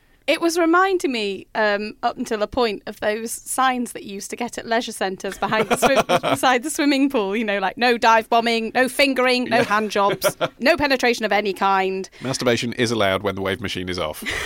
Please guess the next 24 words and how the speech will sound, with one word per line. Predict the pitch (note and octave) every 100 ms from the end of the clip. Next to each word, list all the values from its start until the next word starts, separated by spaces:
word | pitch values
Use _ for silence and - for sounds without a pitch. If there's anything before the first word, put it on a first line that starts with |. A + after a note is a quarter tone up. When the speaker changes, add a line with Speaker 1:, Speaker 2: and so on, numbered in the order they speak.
| D#4 F4 - F#4+ F4+ F#4 E4+ - D4+ - C4+ C#4 - G4+ C5+ A4+ A4+ F#4+
Speaker 1:
I | C#4 A#4
actually | D5 - A#4
think | G#4 D4+
this | C4 C4+
sex | - - -
fast | G3+ G3+ -
is | B3
a | C4
great | B3 A3+ F4 F#4
idea, | G3+ F#3+ E3+ D#3 C#3+
and | D3 A#3+
I |
think | E4+ -
more | - B3+ F4
people | G4 C#4+ B3+ A3
should | A3+ G#3 -
do | D4+ G3+
this | F#3+ G#3+ -
kind | - G3+ F#3+
of | F#3+
thing | - D#4 C#4 F#3+ - - -
where | A#3
they're | A#3+ C4+ C4
taking | - - D4 - E4+ E4